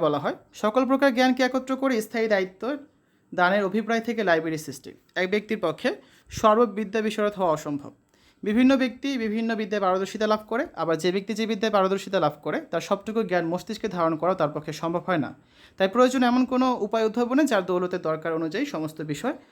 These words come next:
একটা মোটামুটি জ্ঞান লাভ করা যায়। এর ফলেই লাইব্রেরি সৃষ্টি। লাইব্রেরি তিন প্রকার হয়ে থাকে, ব্যক্তিগত,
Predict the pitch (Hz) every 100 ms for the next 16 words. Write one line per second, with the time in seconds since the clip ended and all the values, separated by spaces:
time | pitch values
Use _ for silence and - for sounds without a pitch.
0 | - _ 185 214 226 254 254 202 170 165
1 | 156 156 135 127 - _ _ 151 156 160
2 | 240 330 - 151 147 151 151 147 131 -
3 | 123 _ _ _ _ _ _ - - _
4 | _ _ 175 202 262 285 277 269 277 262
5 | 269 254 269 302 269 190 - 220